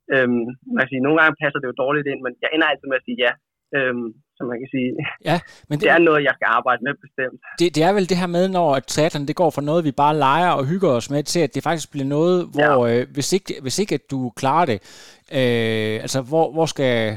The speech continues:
Speaker 2: kan man sige, huslejen komme? Altså, du ved, det er noget, du skal leve af på, på længere
Speaker 1: Ja.
Speaker 2: sigt, ikke? Så, så
Speaker 1: Det er også det, som, det, som jeg har fundet ud af det sidste år, det er med, at triathlon er ikke mere bare en hobby. Det er et arbejde nu.
Speaker 2: Ja.
Speaker 1: Altså sådan, øhm,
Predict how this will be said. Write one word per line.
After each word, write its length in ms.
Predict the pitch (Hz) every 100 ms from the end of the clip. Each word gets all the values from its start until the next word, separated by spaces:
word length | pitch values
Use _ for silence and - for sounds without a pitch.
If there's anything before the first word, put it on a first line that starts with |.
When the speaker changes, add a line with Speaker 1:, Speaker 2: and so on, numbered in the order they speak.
| -
Speaker 2:
kan 80 | 139
man 80 | 131 139
sige, 200 | 156 143
huslejen 360 | 202 196 135 131
komme? 140 | 147 165
Altså, 120 | 131 131 131
du 60 | 151
ved, 100 | 151 - _
det 80 | 156
er 60 |
noget, 140 | 165 165
du 40 | 156
skal 80 | 160
leve 120 | 185 175
af 60 | 127 -
på, 60 | - -
på 40 | 139
længere 200 | 139 143 139
Speaker 1:
Ja. 40 |
Speaker 2:
sigt, 120 | 165 170
ikke? 100 | -
Så, 60 | 143 -
så 60 | 147 127 -
Speaker 1:
Det 60 | 160
er 60 | 151
også 120 | 151 165
det, 60 | 156
som, 60 | 165 156 _ _ _ _ _ _ _ _ _ _ _ _ _ -
det, 80 | 160
som 80 | 156
jeg 60 | 139
har 60 |
fundet 140 | 147 151
ud 60 | 143
af 40 |
det 80 | 135
sidste 160 | 147 -
år, 60 | 135
det 60 | 139
er 80 | 135
med, 60 | 131
at 40 | - _ _ _ _ _ -
triathlon 380 | 165 156 170 160
er 40 | 151
ikke 140 | 156 156
mere 160 | 151 147
bare 120 | 131 139
en 60 | 139
hobby. 260 | 143 135 160 156 _ _
Det 80 | 147 127 127
er 60 | 123 - -
et 60 | 143 123
arbejde 340 | 143 135 117 117 123
nu. 40 | 135 _ 127
Speaker 2:
Ja. 80 | 127
Speaker 1:
Altså 140 | 143 143
sådan, 200 | 143 135 131 _ _ _ _ _ _ _ -
øhm, 420 | 143 135 131 127